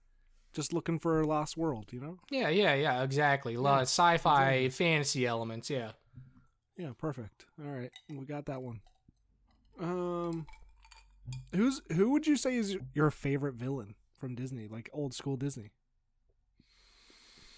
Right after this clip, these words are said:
Speaker 2: I liked Scar.
Speaker 1: Yeah?
Speaker 2: 'Cause I'm a moody boy,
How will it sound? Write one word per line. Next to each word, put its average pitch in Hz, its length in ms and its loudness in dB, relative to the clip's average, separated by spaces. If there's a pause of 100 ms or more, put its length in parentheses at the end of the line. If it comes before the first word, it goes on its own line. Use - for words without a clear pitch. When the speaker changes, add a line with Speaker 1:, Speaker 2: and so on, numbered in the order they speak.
(1400)
Speaker 2:
I 185 160 10 (120)
liked 311 200 0
Scar. 120 640 0 (840)
Speaker 1:
Yeah? 147 220 2
Speaker 2:
'Cause 165 180 2
I'm 208 180 6
a 240 60 6
moody 147 420 4
boy, 135 540 2